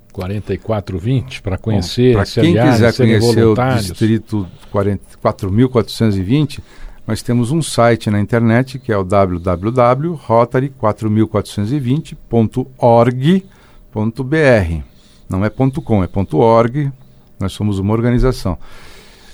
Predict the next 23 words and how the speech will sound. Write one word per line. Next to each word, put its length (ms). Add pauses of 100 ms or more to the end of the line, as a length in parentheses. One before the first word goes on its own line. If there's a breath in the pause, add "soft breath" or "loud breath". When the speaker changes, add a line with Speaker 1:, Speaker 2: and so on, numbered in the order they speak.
(120 loud breath)
Speaker 2:
Lá 240
você 260
vai 140
conhecer 460
o, 280
os 160
setenta 440
e 60
seis 340
clubes 400
do 100
distrito. 640 (440 soft breath)
Nosso 300
distrito, 440
ele 100
tem 300
a 80
abrangência 760
de 280
Itariri, 680
Pedro 300
de 100
Toledo. 640